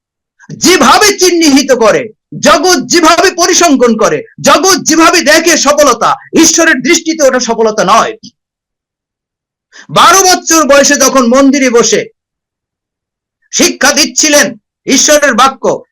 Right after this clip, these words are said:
তার মা বাবা খুঁজতে খুঁজতে, জোসেফ এবং মরিয়ম, "বাবা, বাবা", আর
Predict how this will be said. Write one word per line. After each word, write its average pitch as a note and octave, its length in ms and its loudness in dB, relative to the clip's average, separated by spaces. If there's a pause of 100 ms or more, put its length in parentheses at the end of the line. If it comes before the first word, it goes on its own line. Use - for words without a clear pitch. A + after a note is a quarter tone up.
(120)
তার B3 300 2
মা B3 180 4
বাবা C4 280 4
খুঁজতে - 400 -4
খুঁজতে, C#4 480 -4 (220)
জোসেফ C#4+ 380 0
এবং A3+ 280 0
মরিয়ম, B3 500 0 (220)
"বাবা, C#4+ 400 0 (140)
বাবা", C4 360 0 (640)
আর E3 280 -2